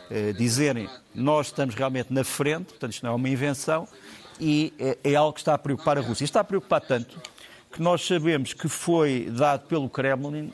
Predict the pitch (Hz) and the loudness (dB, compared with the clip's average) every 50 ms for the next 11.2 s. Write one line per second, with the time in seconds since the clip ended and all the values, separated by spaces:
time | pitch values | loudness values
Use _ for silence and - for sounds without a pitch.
0 | - - 165 165 - - - 139 107 101 123 135 135 135 139 135 113 143 131 - | -2 0 0 0 0 -2 -2 -2 -2 2 2 2 2 2 -2 -2 -4 -4 -4 -2
1 | - 160 - - - 147 127 - - 151 151 135 139 131 107 104 123 127 135 135 | -4 -6 -6 -4 -4 -4 -4 -2 0 0 0 2 0 -2 -2 -2 0 0 0 0
2 | 131 110 143 131 127 120 - - - 123 117 - 131 127 123 117 - 127 127 - | 0 -2 -2 -4 -4 -4 -6 -6 -6 -6 -2 0 0 0 0 -2 -2 -2 -2 0
3 | - 123 - 135 131 127 120 - - 127 117 - - - 82 - - - - - | -2 -6 -4 -2 -2 -2 -4 -4 -4 -4 -4 -4 -6 -10 -10 -12 -14 -20 -20 -20
4 | - - - - - - - 117 131 139 143 135 - 135 135 143 143 135 127 104 | -18 -16 -16 -16 -16 -4 0 2 2 2 2 2 2 2 2 2 2 2 0 -2
5 | - - - - - 110 107 107 110 107 110 110 107 107 110 - - - - 82 | -4 -8 -8 -2 0 0 0 0 0 -2 -2 -4 -4 -6 -6 -8 -10 -10 -6 -4
6 | 101 107 107 101 101 101 - 90 120 127 - 151 147 151 165 156 156 185 175 - | -2 0 0 0 -2 -4 -2 -2 -4 -2 0 0 0 0 -2 -4 -4 -6 -6 -8
7 | - - - - - - _ _ - 131 107 127 120 - 131 123 127 113 - - | -16 -16 -16 -20 -20 -20 _ _ -8 -4 -2 -2 0 0 0 0 0 -2 -4 -8
8 | - - - 120 104 123 127 113 - - 107 - - 117 120 113 - - 127 120 | -12 -10 -10 -6 -2 -2 -2 -2 -2 -6 -8 -6 -4 -4 -4 -6 -4 -2 0 0
9 | 120 123 101 131 131 135 143 135 127 - 131 113 - - 156 156 - - 185 180 | 0 2 2 0 2 2 2 0 0 -4 -6 -8 -6 -4 -4 -4 -2 -4 -6 -6
10 | 208 - - - - _ - - 110 - - - 120 120 117 113 110 113 110 113 | -8 -14 -16 -20 -20 _ -20 -16 -14 -14 -8 -6 -2 -2 0 -2 -2 -2 -4 -4
11 | 117 120 120 110 | -2 -2 -4 -4